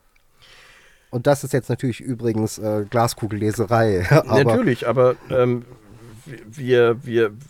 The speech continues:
Speaker 2: wie ihr schon gesagt habt, von diesem, äh, afrikanischen Weltkrieg in den neunziger Jahren haben wir in Deutschland nichts mitbekommen. Es interessiert uns nicht. Und, äh, wir überlassen quasi die Staaten sich selber,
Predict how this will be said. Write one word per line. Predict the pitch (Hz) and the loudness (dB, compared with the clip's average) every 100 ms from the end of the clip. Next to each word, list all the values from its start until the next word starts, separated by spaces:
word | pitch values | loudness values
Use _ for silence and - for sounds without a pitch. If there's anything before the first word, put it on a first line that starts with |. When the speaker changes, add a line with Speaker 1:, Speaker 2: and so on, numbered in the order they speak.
| - | -20
Speaker 2:
wie | - | -12
ihr | 143 123 | -6 -6
schon | - 123 | -4 -6
gesagt | 120 131 175 - | -6 -4 -6 -4
habt, | 113 104 | -4 -4
von | 120 | -6
diesem, | 117 123 113 107 104 104 | -6 -8 -4 -4 -4 -6
äh, | 104 | -6
afrikanischen | 98 95 101 85 107 120 - 107 120 120 - 113 | -4 -4 -6 -10 -10 -10 -10 -10 -8 -6 -6 -6
Weltkrieg | 104 117 139 - 139 139 - | -6 -8 -10 -8 -6 -6 -8
in | 120 | -8
den | 120 | -6
neunziger | 107 104 131 - | -4 -6 -8 -8
Jahren | 117 87 107 135 | -8 -6 -6 -6
haben | 117 | -6
wir | 120 | -8
in | 107 | -10
Deutschland | - 123 - 123 131 131 | -10 -10 -8 -8 -8 -10
nichts | 110 113 - | -10 -10 -12
mitbekommen. | - 180 - 135 - 98 107 - | -14 -14 -14 -16 -14 -14 -14 -14
Es | 117 | -16
interessiert | - 120 - 139 180 190 | -14 -16 -16 -16 -14 -14
uns | - 113 - | -16 -18 -18
nicht. | 123 - _ _ _ _ _ _ _ _ _ _ _ _ | -20 -20 _ _ _ _ _ _ _ _ _ _ _ _
Und, | - 110 107 110 104 - 113 | -14 -8 -6 -6 -8 -10 -8
äh, | 104 104 107 | -6 -6 -10
wir | 135 110 | -10 -10
überlassen | 110 117 120 - 127 - 151 151 143 135 110 | -10 -8 -6 -6 -8 -6 -6 -4 -6 -8 -12
quasi | - 113 113 - | -10 -8 -8 -10
die | - 117 | -12 -12
Staaten | - - - 143 | -10 -8 -8 -8
sich | 139 - - | -10 -12 -12
selber, | - 98 120 156 160 160 | -8 -4 -4 -4 -4 -4